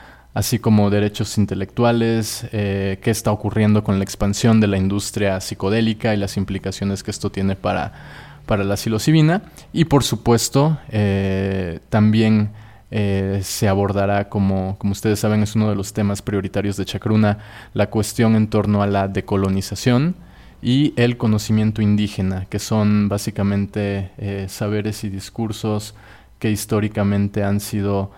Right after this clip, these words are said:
eh, relegados a un segundo plano y se mantienen fuera de la narrativa dominante, eh, psicodélica global. Así que bueno, eh, todos estos colectivos, incluyendo por supuesto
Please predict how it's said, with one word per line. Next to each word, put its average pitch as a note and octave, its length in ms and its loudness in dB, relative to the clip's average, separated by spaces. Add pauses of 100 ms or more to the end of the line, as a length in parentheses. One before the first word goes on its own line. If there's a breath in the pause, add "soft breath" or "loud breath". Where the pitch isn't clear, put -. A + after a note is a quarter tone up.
(220 loud breath)
eh, G#2 220 -4
relegados G2+ 600 -2
a G#2 60 0
un G2+ 140 0
segundo G2+ 400 0
plano A#2 360 4
y A2+ 60 0
se G#2+ 140 -2
mantienen G2+ 480 0
fuera G2+ 360 0
de F#2+ 120 -2
la F#2 340 -4 (400 loud breath)
narrativa A2 720 4
dominante, G2+ 1040 2
eh, G2 260 -4
psicodélica F#2+ 720 -4
global. F#2 500 -6 (420 loud breath)
Así A2 220 -4
que A#2 120 -2
bueno, G#2 420 2
eh, G#2 380 -2
todos B2 280 4
estos B2 240 -4
colectivos, B2 640 2
incluyendo G#2+ 560 4
por G#2 140 -6
supuesto G2+ 680 -8